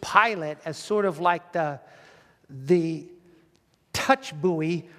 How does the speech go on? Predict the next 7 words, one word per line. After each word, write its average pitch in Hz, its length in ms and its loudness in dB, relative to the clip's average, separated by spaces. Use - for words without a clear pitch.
from 196 260 2
which 208 240 0
we 202 80 -2
can 190 240 -4
remember 190 480 0
Christ's - 920 -2
magnificent, 196 1200 -2